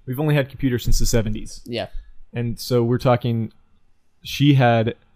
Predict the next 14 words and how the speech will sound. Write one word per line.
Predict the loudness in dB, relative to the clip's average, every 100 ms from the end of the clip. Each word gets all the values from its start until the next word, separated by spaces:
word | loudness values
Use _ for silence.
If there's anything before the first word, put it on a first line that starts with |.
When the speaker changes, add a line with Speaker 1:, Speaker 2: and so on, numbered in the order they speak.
| -14
Speaker 1:
even | -2 2 2
from | 2 2
her | 4 4
observation, | 4 0 -4 -4 -4
that | -6
was | -8
kind | -8 -8
of | -6
her | -4
observation | -6 -6 -6 -6 -6
with | -8
the | -4
thirty-year | -2 0 -2 -4
thing. | -4 -6 -6